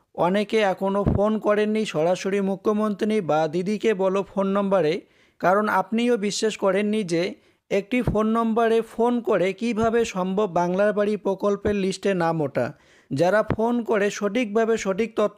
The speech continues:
দিয়েছিলেন, তাদের আবেদন জেলায় জেলায় ভেরিফিকেশনের জন্য চলে এসেছে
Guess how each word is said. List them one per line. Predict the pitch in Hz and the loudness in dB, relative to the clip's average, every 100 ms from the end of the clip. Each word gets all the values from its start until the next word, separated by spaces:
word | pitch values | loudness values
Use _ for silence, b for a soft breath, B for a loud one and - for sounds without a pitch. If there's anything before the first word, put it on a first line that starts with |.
| 214 | -2
দিয়েছিলেন, | 180 202 220 214 170 185 220 b b b b | 0 -2 0 0 0 -2 -6 b b b b
তাদের | 170 170 226 | 2 4 2
আবেদন | 202 185 202 196 202 226 _ _ - 139 | 2 2 2 2 2 -4 _ _ -10 -2
জেলায় | 175 220 233 | 0 2 2
জেলায় | 226 233 | 2 2
ভেরিফিকেশনের | 175 160 202 220 226 226 233 | 0 0 -2 -2 -2 -2 -2
জন্য | 202 214 214 | 0 0 0
চলে | 208 208 196 | 0 2 2
এসেছে | 170 151 139 120 123 | 2 0 -4 -4 -8